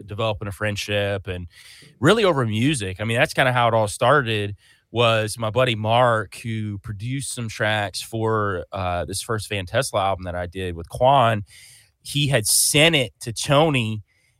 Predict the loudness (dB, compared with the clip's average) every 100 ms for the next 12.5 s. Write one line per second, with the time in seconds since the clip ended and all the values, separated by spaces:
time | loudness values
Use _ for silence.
0 | -4 0 2 4 4 4 4 4 4 0
1 | 0 -2 -2 -4 -2 -2 -2 -6 -8 -8
2 | -6 -4 0 0 0 -2 -2 -6 -6 -6
3 | -6 -6 -10 -12 -6 -4 -4 -6 -4 -2
4 | -2 -4 -8 -8 -10 -6 -2 -2 -2 -2
5 | -4 -4 -6 -10 _ _ _ _ _ 4
6 | 4 4 6 6 6 2 -4 -6 -2 -2
7 | -2 -4 -4 -2 0 0 0 2 2 2
8 | -2 2 4 4 4 -2 -4 -10 _ -20
9 | _ -4 0 2 2 0 -4 -10 -4 -2
10 | -2 -4 0 4 4 4 -2 -4 -2 -4
11 | -4 6 8 8 2 -12 -8 -4 0 2
12 | 2 0 0 2 -2